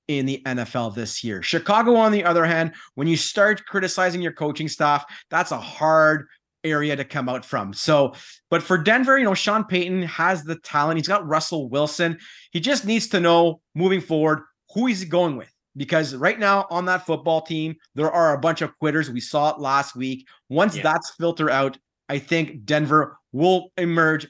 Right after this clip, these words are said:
Speaker 1: as being a wild card threat late in the season. But does it start against Chicago?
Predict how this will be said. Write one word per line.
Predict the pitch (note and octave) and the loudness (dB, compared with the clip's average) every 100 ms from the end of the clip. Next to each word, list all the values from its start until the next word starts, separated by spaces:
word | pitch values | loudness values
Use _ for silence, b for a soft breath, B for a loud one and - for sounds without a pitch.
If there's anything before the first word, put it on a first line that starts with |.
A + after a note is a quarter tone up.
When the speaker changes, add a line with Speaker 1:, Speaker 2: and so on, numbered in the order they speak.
| - | -10
Speaker 1:
as | C#3+ | -10
being | B2 D3 D3 | -6 -6 -4
a | D3+ | -4
wild | C3+ C3+ C#3 C#3+ | -2 2 0 -2
card | - C#3 C3 - | -4 -6 -6 -6
threat | C3+ C3+ C3 B B - | 0 0 -2 B B -8
late | C3+ D3 C#3 - _ | 0 0 0 -6 _
in | D3+ C#3+ | -4 -2
the | C3 | -4
season. | - C#3+ C#3 A#2 G2+ B B - | -4 -4 -2 -4 -8 B B -4
But | C#3+ - _ | -4 -4 _
does | C3 D3 | -2 0
it | F3 | 0
start | - F#3 F#3 | 0 2 2
against | F#3 F#3+ F3+ | 2 0 -2
Chicago? | G3+ F#3 F3+ F3+ G3+ G3 | -4 0 2 4 2 0